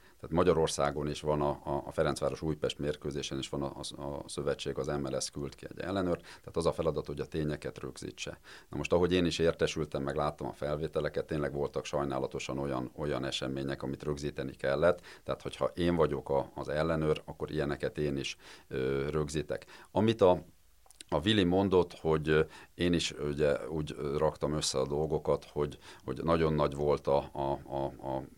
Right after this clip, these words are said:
fókusz rajtunk, ö, szerintem is egy kicsit túlzottan is, ö, volt, ö,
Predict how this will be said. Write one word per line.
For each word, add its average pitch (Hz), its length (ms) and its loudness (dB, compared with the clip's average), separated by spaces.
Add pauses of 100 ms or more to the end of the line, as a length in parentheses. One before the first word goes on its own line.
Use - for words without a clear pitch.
(320)
fókusz 80 480 -2
rajtunk, 78 600 2
ö, 76 180 0
szerintem 71 480 -2
is 69 120 -4
egy - 100 -6
kicsit - 260 -8
túlzottan 85 680 2
is, 82 220 0 (280)
ö, 78 460 8 (100)
volt, 80 380 2
ö, 76 140 6